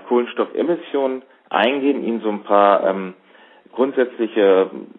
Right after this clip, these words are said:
Punkte zum Verständnis an die Hand geben. Sie sehen hier die Kohlenstoffemissionen weltweit,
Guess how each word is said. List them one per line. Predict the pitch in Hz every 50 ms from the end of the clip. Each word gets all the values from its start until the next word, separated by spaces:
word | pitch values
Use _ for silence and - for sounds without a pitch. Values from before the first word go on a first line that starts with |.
| - - - _ _ _ _ _ _ _ _ _ _
Punkte | - 131 127 131 127 - 110 107 107 -
zum | - 107 98
Verständnis | - 101 95 - - 107 104 - - - -
an | - 82 90
die | 90 90 92
Hand | 104 120 135 127
geben. | - 123 120 120 110 113 113 110 - - - - - - - - - - _ _ _ _ _ _ _ _ _ _ _ _ -
Sie | 101 107
sehen | 107 131 135 131
hier | 131 156 156
die | 139 127
Kohlenstoffemissionen | - - 147 165 180 175 - 156 151 - - 127 139 139 135 135 - - 127 127 120 123 123 123 123 120 - _ _ _ _ _ _ _ _ _ _ -
weltweit, | - 113 117 120 120 - - 107 104 104 107 107